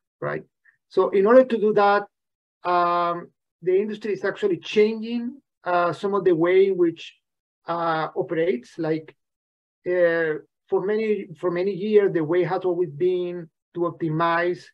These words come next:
like, the electric grid, which is the typical example, to, to function as a very centralized network, very complex. And now it's kind of evolving to the concept of having more decentralized grids.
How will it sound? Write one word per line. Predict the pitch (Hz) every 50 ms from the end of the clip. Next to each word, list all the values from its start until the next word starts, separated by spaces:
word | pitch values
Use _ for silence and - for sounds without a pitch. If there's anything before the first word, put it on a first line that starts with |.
| _ _ _ _ _ -
like, | 156 156 147
the | 151
electric | 160 160 175 170 - 185 175 160
grid, | - 170 180 185 170 160 147
which | 156 151 143 - -
is | 143
the | 160
typical | 151 - 190 - - 170 - 165
example, | 147 - - - 160 151 139 139 - 156 151 147 151 - _ _ _ _ _ _
to, | - 175 143 - - _ _
to | - 165 135 -
function | 190 190 190 185 - - 190 180 180 - -
as | 170 165 160 -
a | 165 165 160 156 156 151 143 139 139 - _ _ _ _ _ _ _ _
very | - 185 190 190 190 190 185
centralized | 185 196 180 160 156 151 156 160 165 170 170 175 160 - _ _ _ _ _ _ _ _ _ _ _ - -
network, | 208 190 190 180 147 156 170 170 160
very | 147 160 160 160
complex. | - - 156 147 135 - 143 151 151 - - - _ _ _ _ _ _ _ _ _ _ -
And | 180 175 180
now | 196 208 220 220
it's | 214 208
kind | - 214 208 202
of | 202 -
evolving | 180 160 143 180 202 214 214 - 202 190 165
to | - 165
the | 151 156
concept | - - 170 180 175 - - 185 175
of | 160 143 -
having | 170 180 180 180 175 160
more | 175 180 185 196 190 170
decentralized | 165 175 147 - 190 175 156 135 165 160 156 160 170 175 160 -
grids. | - 165 151 135 139 - _ _